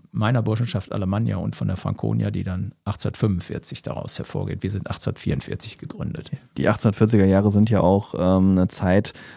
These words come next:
Speaker 2: wo die Karlsbader Beschlüsse ja halt auch langsam bröckeln, weil die sind da zwanzig Jahre, äh, fast ja schon, ähm, aktiv oder fünfzehn ungefähr.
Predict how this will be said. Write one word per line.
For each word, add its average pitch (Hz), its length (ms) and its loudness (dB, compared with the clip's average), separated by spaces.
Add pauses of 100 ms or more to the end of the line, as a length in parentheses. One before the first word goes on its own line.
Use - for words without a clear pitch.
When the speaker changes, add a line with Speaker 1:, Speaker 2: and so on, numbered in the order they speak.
(120)
Speaker 2:
wo 98 220 6
die 92 280 4
Karlsbader 92 500 2
Beschlüsse 101 460 2
ja 82 120 6
halt 85 180 0
auch - 140 -6 (240)
langsam 90 480 -2
bröckeln, 87 420 0
weil 85 120 4
die 85 60 0
sind 98 120 0
da 92 100 4
zwanzig 98 440 0
Jahre, 92 1120 4
äh, - 40 -8
fast - 280 0
ja 95 100 4
schon, 95 320 2
ähm, 87 580 4
aktiv - 340 2
oder - 120 2
fünfzehn - 380 0
ungefähr. 98 480 4